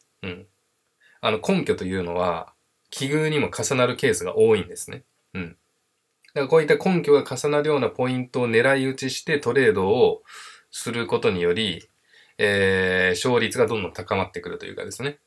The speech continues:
うん。で、これは、あのー、一つの、なんだろうな、こう、参考材料として、よかったら、えー、頭の片隅にでも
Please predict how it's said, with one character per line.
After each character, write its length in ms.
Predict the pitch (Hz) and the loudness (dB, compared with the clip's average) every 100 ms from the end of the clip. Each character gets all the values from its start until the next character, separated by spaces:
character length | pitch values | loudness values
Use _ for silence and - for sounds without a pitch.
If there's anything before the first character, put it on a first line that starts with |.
| _ | _
う 60 | - | -14
ん。 180 | 87 - _ _ - | -14 -14 _ _ -12
で、 100 | 135 | -2
こ 120 | 143 | 2
れ 40 | 143 | 2
は、 480 | 139 135 131 123 - | 4 4 2 0 0
あ 200 | 131 120 | 2 2
の 840 | 117 110 107 107 104 104 104 101 101 | 2 0 2 2 0 2 2 0 -2
ー、 40 | |
一 200 | 95 113 | -4 -4
つ 140 | - | -4
の、 200 | 87 82 _ _ - - - - _ | -8 -8 _ _ -20 -20 -20 -20 _
な 100 | 101 | -8
ん 60 | 87 | -8
だ 80 | 87 | -8
ろ 60 | |
う 40 | 110 | -12
な、 160 | 131 _ _ | -14 _ _
こ 280 | - - - | -12 -10 -6
う、 20 | |
参 240 | - 107 | -2 -2
考 180 | 95 101 | -2 -2
材 220 | 95 95 | 0 0
料 180 | 85 85 | 0 -6
と 120 | 85 | -8
し 140 | - - | -10 -12
て、 200 | - - - _ - | -16 -18 -20 _ -8
よ 120 | 104 | -4
か 100 | 87 | -4
っ 40 | |
た 100 | - | -4
ら、 180 | - - _ _ _ - | -12 -12 _ _ _ -8
え 760 | 92 87 87 85 87 90 87 | -6 -4 -6 -8 -10 -10 -10
ー、 40 | 110 | -4
頭 280 | 101 101 85 | 0 0 0
の 60 | |
片 260 | - 98 90 | -6 -6 -4
隅 240 | - 95 | -4 -6
に 120 | 90 | -6
で 80 | 85 | -8
も 220 | 82 82 | -10 -14